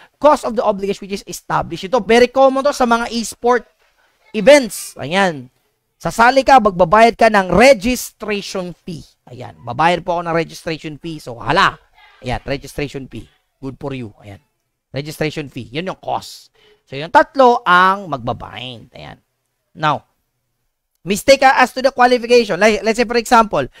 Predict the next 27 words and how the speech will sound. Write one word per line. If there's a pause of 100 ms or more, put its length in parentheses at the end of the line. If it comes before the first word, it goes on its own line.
(280)
merong
mistake. (360)
Um,
konting
mali
lang,
no?
May
mga
mali. (440)
May
mga
mali
na
provisions.
Let's
say,
for
example, (400)
uh,
sinabi
doon,
hindi
nakasulat
doon (320)
is,
um,